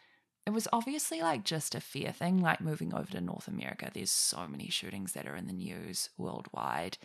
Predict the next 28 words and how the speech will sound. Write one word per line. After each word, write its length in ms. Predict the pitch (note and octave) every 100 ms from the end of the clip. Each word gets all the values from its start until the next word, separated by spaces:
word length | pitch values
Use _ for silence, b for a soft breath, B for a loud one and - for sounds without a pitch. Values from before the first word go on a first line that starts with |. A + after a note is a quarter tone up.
| B B B -
It's 240 | G3+ -
just 320 | - - - -
that. 240 | - - - _ _ _ _ _ -
So, 480 | - - D#3+ D#3+ E3+ - _ _ _ _ _ -
yeah, 260 | - - - - -
it 100 | G3+
doesn't 280 | G#3+ G#3 A3+
help 320 | F#3+ F#3 -
that 120 | -
that's 240 | - - -
just 160 | D#3+
something 400 | - - - D#3+
that 140 | E3 E3
has 260 | E3 D#3+
been, 340 | - D#3 D3+ F3
like, 220 | - -
kind 260 | B3 C4+
of 120 | C4+ C4
in 120 | B3+
front 240 | - B3
of 160 | B3 -
mind 520 | A#3 A#3+ A#3+ A3+ - - _ _ _ _ _ _ -
quite 240 | - - - -
often 800 | - - - - C4+ C#4 C#4 C#4+ -
during 240 | - C#4+
the 80 | C#4+
lead 220 | C#4 C#4
up. 240 | C#4+ D4